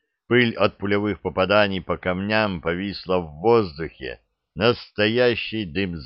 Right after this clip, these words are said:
завесой. Эпизодически, высовываясь из-за угла,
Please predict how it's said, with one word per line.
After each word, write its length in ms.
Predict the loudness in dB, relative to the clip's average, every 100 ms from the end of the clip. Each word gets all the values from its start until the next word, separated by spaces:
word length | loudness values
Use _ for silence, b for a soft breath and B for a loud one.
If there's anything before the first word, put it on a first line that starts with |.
| -4
завесой. 760 | -2 -2 -4 -8 -12 -14 -16 _ _ _ _ _ _ _ _ _ _ -6
Эпизодически, 1080 | -2 0 0 0 0 -4 -4 -8 -8 -12 -12 _ -2
высовываясь 800 | -2 2 2 2 2 -2 -2
из-за 280 | -8 -6 0
угла, 600 | 0 0 -4 0 0 0